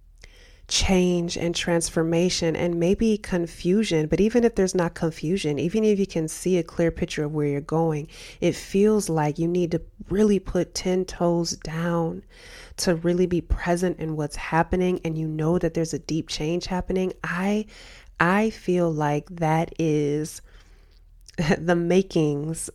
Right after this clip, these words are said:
uh, or the characteristics of you being initiated. And it could be a spiritual initiation, or it could just be an initiation to a different version of yourself, into a different season and era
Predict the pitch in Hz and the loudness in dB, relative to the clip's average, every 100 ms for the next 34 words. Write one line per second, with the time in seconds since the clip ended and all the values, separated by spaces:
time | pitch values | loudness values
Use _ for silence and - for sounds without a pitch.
0 | - 156 151 151 165 165 165 - 175 165 | -2 0 0 0 0 0 -2 -2 -2 -2
1 | 156 147 165 - - 131 143 - - - | -4 0 -2 -2 -6 -6 -4 -8 -6 0
2 | 156 151 151 151 - - - - 165 185 | 0 2 0 -4 -10 -20 -20 -8 0 2
3 | 185 185 170 156 151 147 - 151 147 175 | 4 2 2 0 -2 -6 -4 -2 0 0
4 | - 170 123 90 - - - - - 175 | 0 0 -2 -2 -6 -8 -18 -20 0 4
5 | 170 - 190 214 247 196 - - 180 185 | 4 2 -2 0 2 2 0 0 2 2
6 | 180 175 175 170 - 165 170 - 170 160 | 0 -2 0 -2 -2 0 0 -2 0 0
7 | 160 170 165 - 170 160 - 190 233 - | 0 0 -2 2 0 0 -2 0 0 0
8 | 165 139 160 151 151 165 - 170 160 - | 0 0 0 -2 -2 -2 -2 -2 -2 -4
9 | 151 - 160 147 165 160 156 151 - - | -6 -4 -4 0 0 0 -2 -2 -6 -20
10 | - - - 156 156 147 170 175 175 185 | -20 -20 -6 -4 0 2 2 2 2 0
11 | 196 - - - - 165 165 160 - 156 | -8 -20 -20 -12 -4 -2 0 0 0 0
12 | 170 180 165 160 175 151 151 170 - 170 | 0 0 -4 -2 0 0 0 -2 0 -2
13 | - - 165 170 175 170 165 156 - 139 | -2 -4 -2 0 0 -2 -4 -6 -8 -6
14 | 151 175 202 214 | -2 -2 -2 -4